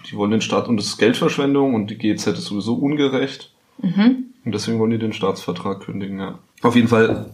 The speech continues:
Speaker 1: hieß es da dann irgendwie auch mein Beileid, als ich
Speaker 2: Mhm.
Speaker 1: meinte, so, ich komme vom M D R Radio. Und dann habe ich gefragt, warum?
Speaker 2: Mhm.
Speaker 1: Und dann hat er gemeint, „Ah, Sie wissen schon.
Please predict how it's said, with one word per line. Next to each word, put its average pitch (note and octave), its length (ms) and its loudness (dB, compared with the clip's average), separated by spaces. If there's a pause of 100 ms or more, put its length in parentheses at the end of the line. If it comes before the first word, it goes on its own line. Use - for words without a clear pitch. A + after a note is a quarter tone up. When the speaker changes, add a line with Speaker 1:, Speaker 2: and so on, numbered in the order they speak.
(120)
Speaker 1:
hieß C3 200 4
es A2 120 0
da G#2+ 160 4
dann G#2 200 2
irgendwie G#2 260 -2
auch F2+ 300 0
mein G2+ 240 0
Beileid, F#2 500 -4 (220)
als G2+ 200 0
ich F#2+ 120 4
Speaker 2:
Mhm. F3+ 60 2
Speaker 1:
meinte, G2 320 0
so, G#2 120 -6
ich G2 100 -10
komme G2+ 200 -4
vom G2+ 300 -6 (180)
M A2+ 120 0
D A2+ 80 2
R G#2+ 400 -2
Radio. A2 440 -2 (180)
Und - 60 2
dann A#2 100 4
habe A#2+ 100 2
ich - 80 -6
gefragt, - 380 -4
warum? F3 480 2 (100)
Speaker 2:
Mhm. G3 320 2 (160)
Speaker 1:
Und A#2+ 120 0
dann A2+ 120 4
hat A#2 80 2
er A2+ 100 2
gemeint, G2+ 320 0
„Ah, F#2+ 80 0
Sie G#2+ 180 -6
wissen A2 240 0
schon. F#2 340 -2